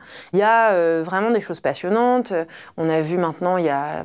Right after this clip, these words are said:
quasiment dix ans, la création de la maison d'édition Talent Haut,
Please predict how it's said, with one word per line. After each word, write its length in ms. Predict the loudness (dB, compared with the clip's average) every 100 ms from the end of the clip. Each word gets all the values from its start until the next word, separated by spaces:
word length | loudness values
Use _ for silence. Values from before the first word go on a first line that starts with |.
| -8
quasiment 340 | -4 -4 -2 -4
dix 240 | -2 -2
ans, 160 | 0 0
la 140 | -2
création 480 | -2 -6 -4 -8 -6
de 340 | -4 -2 -4
la 320 | -4 -4 -4 -4
maison 300 | -4 -2 -2
d'édition 380 | -2 -4 -8
Talent 300 | -4 -2 2
Haut, 220 | 2 0